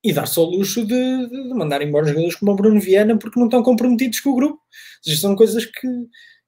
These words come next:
que, que de facto fazem perceber que há qualidade. Eh, <clears throat> não há, na minha, na minha cabeça, não há nem nunca houve,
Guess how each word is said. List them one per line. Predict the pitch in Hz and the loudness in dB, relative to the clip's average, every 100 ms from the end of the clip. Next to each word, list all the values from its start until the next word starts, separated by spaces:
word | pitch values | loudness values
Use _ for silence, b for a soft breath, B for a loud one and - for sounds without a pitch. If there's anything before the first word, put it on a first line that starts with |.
| - | -20
que, | - | -12
que | - | -6
de | 202 | -2
facto | 226 233 226 | 0 0 -2
fazem | - 220 185 190 | 0 2 2 -2
perceber | 165 208 226 | -2 2 2
que | 254 | 4
há | 240 | 2
qualidade. | - 190 160 135 127 107 - _ _ _ b b b _ _ _ _ _ _ _ _ _ 214 | 2 2 2 0 -2 -4 -10 _ _ _ b b b _ _ _ _ _ _ _ _ _ 4
Eh, | 214 202 175 - _ _ | 6 8 4 2 _ _
<clears throat> | 180 175 127 - _ | -8 -6 -8 -12 _
não | 208 262 302 | -4 -2 -2
há, | 294 302 339 349 - - | -2 -2 -4 -8 -12 -4
na | 220 | 0
minha, | 214 214 208 175 - | 2 2 0 -2 -4
na | 151 | -4
minha | 156 202 196 | 0 0 0
cabeça, | - 156 151 151 143 | 0 2 2 0 -2
não | 147 151 | 0 2
há | 151 | 2
nem | 147 143 | 2 0
nunca | 175 196 185 | 0 0 4
houve, | 151 139 147 175 | 6 6 4 0